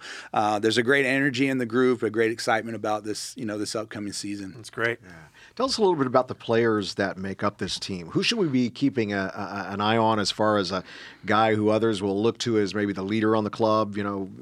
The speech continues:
Speaker 3: talk to us a little bit about him.
Speaker 1: Yeah, I mean, we have some really, um, high-impact returners. You know, we're, we're, um, bringing back Eduardo Venatolo.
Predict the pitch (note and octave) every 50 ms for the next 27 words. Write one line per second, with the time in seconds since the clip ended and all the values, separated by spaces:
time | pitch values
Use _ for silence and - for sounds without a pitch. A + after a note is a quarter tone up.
0 | - - _ _ - C3 D3+ - - A2 - - G2+ F#2+ F2+ E2 E2 D#2 D2+ D2
1 | - - - - - - G#3+ A3+ A2+ G2 G2+ G#2+ A2+ A2+ A2 A#2 B2 C3+ C#3+ D3+
2 | F3+ F#3+ F#3 - - C#3+ B2 A#2 A#2+ B2+ C3+ D3 C#3+ C#3+ C#3 C3+ B2+ A#2+ - -
3 | - B2 A#2 A2+ A2 A2 G#2+ G2+ G2 F#2 - - - - - - C#3 C#3 C3 B2
4 | B2 A2+ - C3 A2+ A2 A2 G#2+ - - A2 G#2+ G2+ G2 F#2 F2 - - - C3+
5 | G#2 G#2 G#2+ A2 A#2 A#2 B2+ B2 A#2 A2+ A2+ A2+ A2+ B2+ - - - - - -
6 | - - - - G#2+ G#2 G2+ G2 G2 G2 G2+ A2+ - - A2+ A#2+ A#2+ B2 B2+ A#2+
7 | G#2 A#2 A#2 A#2 G#2+ - G2+ G#2 G#2+ A#2 A#2 B2+ C3+ C3+ C3+ A#2 G#2+ A#2+ B2+ A#2
8 | - - - A2 A2 A2+ B2+ C#3+ D3+